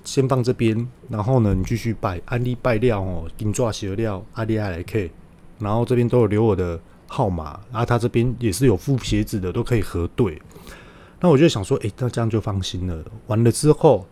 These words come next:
好，我就拜，行程一样，烧香一样，就跟我们一般去庙里面拜拜的流程通通都一样。后来呢，我就要去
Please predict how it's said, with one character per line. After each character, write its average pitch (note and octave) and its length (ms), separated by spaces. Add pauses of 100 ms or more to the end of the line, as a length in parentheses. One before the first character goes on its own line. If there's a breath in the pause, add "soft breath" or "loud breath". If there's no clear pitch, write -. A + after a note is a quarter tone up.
(160 loud breath)
好， G#2+ 160
我 A2 120
就 C#3 140
拜， A#2 300 (640)
行 B2 220
程 A2+ 240
一 A#2+ 80
样， A#2 320
烧 A#2+ 240
香 A#2+ 240
一 G#2+ 100
样， A2+ 140
就 D3+ 140
跟 F#3 140
我 F3+ 80
们 C3+ 260
一 F3+ 60
般 D#3 200
去 F3 120
庙 F3+ 180
里 B2+ 60
面 D#3 120
拜 D#3 140
拜 D#3 140
的 B2 240 (100)
流 B2 200
程 B2 240
通 C3 120
通 C3 140
都 A#2+ 160
一 G2 80
样。 F#2+ 200 (960 loud breath)
后 - 240
来 G#2+ 200
呢， G#2 340
我 G2+ 100
就 A#2+ 80
要 C3 160
去 A#2 300